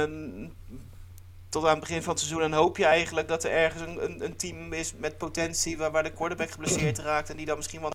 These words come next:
wanhopig zijn. Dat je er meer voor gaat krijgen dan je, dan je nu gaat krijgen. En dan, ehm,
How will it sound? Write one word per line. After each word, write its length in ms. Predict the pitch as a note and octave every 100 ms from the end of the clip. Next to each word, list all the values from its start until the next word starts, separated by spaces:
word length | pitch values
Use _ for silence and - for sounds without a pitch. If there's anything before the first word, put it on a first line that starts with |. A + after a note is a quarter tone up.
| -
wanhopig 240 | D#3+ D#3
zijn. 360 | - C#3+ D3 - - - - - - - - - -
Dat 160 | D3
je 60 | D#3+
er 60 | D#3
meer 220 | E3 E3
voor 140 | D#3+
gaat 160 | D3+ D3+
krijgen 420 | D#3+ D#3+ E3 E3
dan 140 | D#3+
je, 100 | E3 D#3
dan 160 | E3
je 80 | E3+
nu 140 | F3+
gaat 180 | - F#3+
krijgen. 540 | - C3+ A#2+ G#2+ A#2 B2
En 140 | C3+
dan, 280 | C#3 C#3 C#3+
ehm, 240 | C#3 C#3